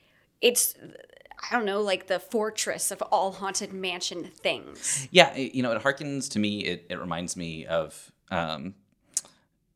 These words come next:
Speaker 2: the old internet in a way, and I don't mean that, it's not dated, because there's just, it's just, like, it's back to a time when there was, like, a website that was dedicated to a specific thing, and it had everything related to that, that on there.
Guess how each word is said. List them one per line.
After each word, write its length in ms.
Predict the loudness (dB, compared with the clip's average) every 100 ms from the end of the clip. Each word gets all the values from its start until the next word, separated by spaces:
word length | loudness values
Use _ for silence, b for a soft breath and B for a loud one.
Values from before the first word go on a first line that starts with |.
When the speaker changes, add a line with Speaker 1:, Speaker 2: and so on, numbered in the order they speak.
| _ -12 -2
Speaker 2:
the 220 | 0 2
old 380 | 4 6 4 2
internet 600 | 0 0 -2 -2 -8 -10
in 120 | -8 -6
a 60 |
way, 440 | -4 -2 -2 -4 -2
and 160 | -2
I 60 | 0
don't 260 | 0 0 0
mean 160 | -2
that, 220 | -4 -4 -10 -6
it's 160 | -4 2
not 260 | 0 0
dated, 520 | -2 0 0 -6 -18 -20
because 200 | -10 -6
there's 160 | -4 -4
just, 200 | -2 0
it's 120 | -2
just, 160 | -4 -2
like, 200 | -4 B B B -4
it's 260 | -2 -2
back 420 | -4 2 2 2 -2
to 100 | -4
a 40 |
time 420 | -2 -2 -2 -4
when 120 | -6
there 60 | -8
was, 120 | -8
like, 100 | -10
a 60 | 0
website 420 | 2 2 0 -2
that 60 | -6
was 100 | -6
dedicated 460 | -8 -6 -6 -6
to 60 | -6
a 40 |
specific 480 | -6 -6 -8 -10 -8
thing, 260 | -2 -2 0
and 80 |
it 60 | -2
had 140 | -2
everything 440 | -2 -4 -4 -4 -6
related 300 | -6 -8 -8
to 60 |
that, 140 | -10 -12 -12 -8
that 180 | -4
on 100 | -4
there. 140 | -4